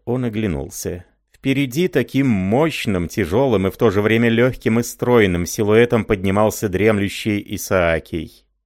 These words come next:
А слева, угрюмо и сумрачно, такое чужое и чуждое, здесь громоздилось германское посольство.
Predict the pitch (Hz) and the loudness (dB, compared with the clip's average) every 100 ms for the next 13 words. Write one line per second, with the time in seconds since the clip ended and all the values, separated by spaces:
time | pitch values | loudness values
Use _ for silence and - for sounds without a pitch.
0 | _ 85 76 76 - 78 82 226 98 76 | _ -6 -4 -4 -6 -2 2 4 4 0
1 | - 90 85 85 117 156 135 110 92 - | 0 -4 -2 0 0 0 2 0 -2 -4
2 | 127 151 135 92 - 87 78 - 95 - | -2 0 0 0 -2 -4 -6 -4 -6 0
3 | 98 92 82 - 98 71 76 95 110 90 | 2 4 0 -4 -4 -4 -2 0 2 2
4 | 71 76 85 80 - 139 156 82 82 76 | -2 -4 -8 -12 -6 -4 -4 -2 -2 -2
5 | 73 73 117 131 - 98 104 101 82 135 | -4 -2 0 0 -4 -2 2 2 0 -2
6 | 165 131 110 135 131 139 139 - 147 139 | -2 -2 0 2 4 2 -2 -2 0 0
7 | 135 127 - 78 71 - - 73 71 | -4 -4 -4 -4 -4 -10 -6 -6 -6